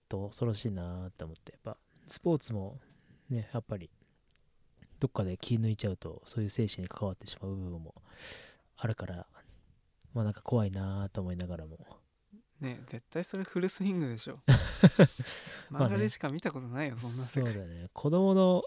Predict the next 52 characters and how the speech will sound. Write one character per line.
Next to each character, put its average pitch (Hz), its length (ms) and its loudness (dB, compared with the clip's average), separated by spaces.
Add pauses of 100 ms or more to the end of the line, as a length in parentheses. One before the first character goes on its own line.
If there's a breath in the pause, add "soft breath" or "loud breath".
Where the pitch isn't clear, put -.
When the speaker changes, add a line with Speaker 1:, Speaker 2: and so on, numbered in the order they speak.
Speaker 1:
フ 165 140 6
ル 175 80 8
ス 190 180 4
イ 185 60 4
ン 165 80 2
グ 131 100 2
だ 110 120 2
か 110 100 -2
ら、 101 160 -2
ま 120 300 -2
あ - 60 -20
加 127 120 0
減 156 320 2
っ - 100 -8
て 139 120 -2
い - 20 0
う 113 40 -4
か 82 120 -6
ね、 92 160 -6 (260)
最 127 280 -2
大、 120 480 0 (1400 soft breath)
う 113 60 -2
ん、 104 260 -4
ま 104 100 -2
あ - 20 -8
ど 113 80 0
れ 120 80 0
く 123 120 0
ら 120 80 2
い 120 40 0
の 120 100 0
ね、 117 100 -2
Speaker 2:
ま - 20 0
あ。 - 20 -2
Speaker 1:
重 104 160 -4
さ - 120 -8
っ - 40 -20
て - 100 -6
い 110 40 -4
う - 20 -4
の 80 160 -6
は 67 140 -18
あ - 40 -20
れ - 60 -20
か - 120 -12
も 95 60 -10
し - 80 -16
れ 101 60 -8
な 90 80 -8
い 92 40 -12
け - 120 -12
ど、 120 180 -12